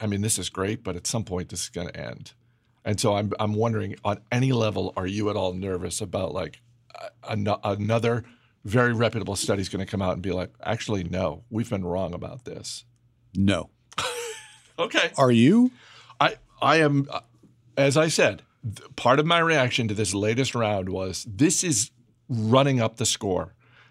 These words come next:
Speaker 1: And I'm happy.
Speaker 2: Boy, are you worried that Big T is gonna fund some, uh, counter research?
Speaker 1: If you were Big T, wouldn't you fund counter research? If you were big,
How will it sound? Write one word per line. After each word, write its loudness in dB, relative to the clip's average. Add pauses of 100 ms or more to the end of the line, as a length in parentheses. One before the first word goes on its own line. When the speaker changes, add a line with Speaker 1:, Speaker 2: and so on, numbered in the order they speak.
(100)
Speaker 1:
And 2
I'm 0
happy. 0 (280)
Speaker 2:
Boy, 4
are 2
you 4
worried 6
that 2
Big 4
T 4
is 2
gonna 2
fund 4
some, 4
uh, 2
counter 0
research? 0
Speaker 1:
If 2
you 4
were 0
Big -2
T, 2
wouldn't 0
you 2 (160)
fund -2
counter -2
research? -2 (280)
If 0
you 4
were 6
big, 0